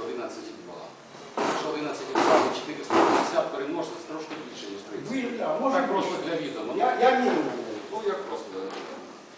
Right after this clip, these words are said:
Speaker 1: це одна частина.
Speaker 2: По вашій президентській думці.
Speaker 1: Це, е, одне. Друге, ви знаєте, я на свою адресу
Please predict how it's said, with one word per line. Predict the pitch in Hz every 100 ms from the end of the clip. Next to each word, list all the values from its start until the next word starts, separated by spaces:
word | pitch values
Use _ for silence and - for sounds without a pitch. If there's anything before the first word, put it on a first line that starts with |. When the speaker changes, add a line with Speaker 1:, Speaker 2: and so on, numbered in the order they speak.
| - - -
Speaker 1:
це | 120 110 107 - -
одна | 95 -
частина. | - -
Speaker 2:
По | 185 247
вашій | - - 208
президентській | 202 208 202 196 196 190
думці. | - - 170 170 -
Speaker 1:
Це, | - - - -
е, | - - -
одне. | - - - -
Друге, | - - - - - -
ви | 170
знаєте, | 202 196 160
я |
на | 165
свою | 165 185 185 160
адресу | 156 156 -